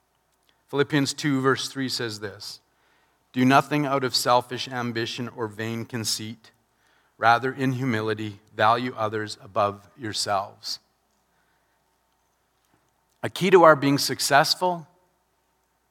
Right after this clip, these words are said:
in this mission that God's given us to care for one another,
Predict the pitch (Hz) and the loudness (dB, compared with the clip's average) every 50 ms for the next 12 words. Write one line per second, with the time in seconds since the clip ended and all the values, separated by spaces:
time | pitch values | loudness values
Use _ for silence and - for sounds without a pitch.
0 | _ _ _ _ _ _ _ _ _ _ _ - 110 120 123 123 123 120 127 147 | _ _ _ _ _ _ _ _ _ _ _ -4 -2 -2 -2 -2 -2 -2 -2 -2
1 | - 165 147 143 139 127 131 131 135 131 120 123 135 135 135 147 143 156 151 - | -2 -2 -2 -4 -2 2 4 4 4 2 0 -2 -2 -2 0 -2 -4 -4 -4 -6
2 | - 120 - - - 143 127 131 - - 135 131 127 131 127 123 120 120 120 127 | -8 -10 -12 -8 -4 -4 -4 -4 -4 -6 -6 -4 -4 -4 -2 -2 0 -2 -2 -2
3 | 135 127 | -4 -8